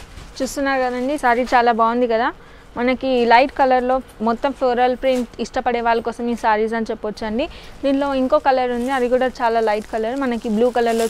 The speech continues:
చూడొచ్చు మీరు. ఇప్పుడు షిఫాన్‌లోనే మనం ఇంకో డి-, floral ప్రింట్‌లో different model చూడబోతున్నామండి. సన్న బార్డర్‌తో వచ్చాయండి. ఆ sarees చాలా ట్రెండింగ్‌లో ఉండే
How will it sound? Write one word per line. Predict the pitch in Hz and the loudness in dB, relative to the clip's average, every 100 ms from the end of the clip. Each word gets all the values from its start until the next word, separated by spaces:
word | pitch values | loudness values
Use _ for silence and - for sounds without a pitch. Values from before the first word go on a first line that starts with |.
| 226 | -2
చూడొచ్చు | 208 208 226 214 | -4 -6 -8 -6
మీరు. | 220 415 - - - - - - - - - - - - - - - - - - - - - - - - - - - - - - - - - - - - 247 | -4 -6 -10 -18 -16 -16 -16 -18 -20 -20 -20 -20 -18 -18 -18 -18 -18 -20 -20 -20 -20 -20 -20 -20 -20 -20 -20 -20 -20 -20 -20 -20 -20 -18 -18 -20 -20 -8 -4
ఇప్పుడు | 277 262 | -2 -2
షిఫాన్‌లోనే | 285 262 320 330 320 311 294 | -2 0 0 2 0 0 0
మనం | 262 262 | 0 0
ఇంకో | 247 254 254 | 0 2 2
డి-, | 240 226 226 226 - | 2 0 -2 -8 -2
floral | 240 247 262 262 247 - | 0 0 0 -2 -4 -2
ప్రింట్‌లో | 240 233 247 226 | -2 0 0 0
different | 220 254 247 | 0 0 2
model | 226 226 220 | 0 -2 -2
చూడబోతున్నామండి. | 226 214 220 208 208 208 202 240 - - - | -4 -4 -4 -6 -10 -8 -6 -8 -8 -12 -6
సన్న | 247 262 269 | -2 0 4
బార్డర్‌తో | 240 233 247 262 254 | 4 4 2 0 0
వచ్చాయండి. | - 233 214 214 302 - - - - 240 | -2 -4 -2 -4 -6 -8 -20 -20 -4 0
ఆ | 247 - - | 0 0 2
sarees | 247 262 - 254 | 4 2 4 6
చాలా | 269 285 | 6 4
ట్రెండింగ్‌లో | 262 247 277 277 269 233 | 2 2 2 2 0 0
ఉండే | 208 | 0